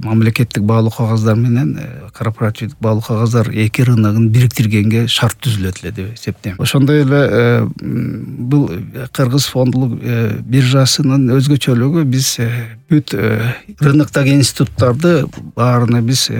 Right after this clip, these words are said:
м, токсонунчу жылдардан баштап түзө баштаганбыз. Э, биржалар, брокерлер,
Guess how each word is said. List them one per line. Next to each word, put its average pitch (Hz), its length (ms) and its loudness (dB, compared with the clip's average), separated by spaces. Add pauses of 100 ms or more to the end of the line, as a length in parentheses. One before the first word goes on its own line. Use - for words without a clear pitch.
м, 101 840 -8
токсонунчу 127 520 2
жылдардан 120 420 2
баштап 117 320 0
түзө 123 220 2
баштаганбыз. 123 760 0 (220)
Э, 107 420 2 (220)
биржалар, 113 1000 0
брокерлер, 113 760 0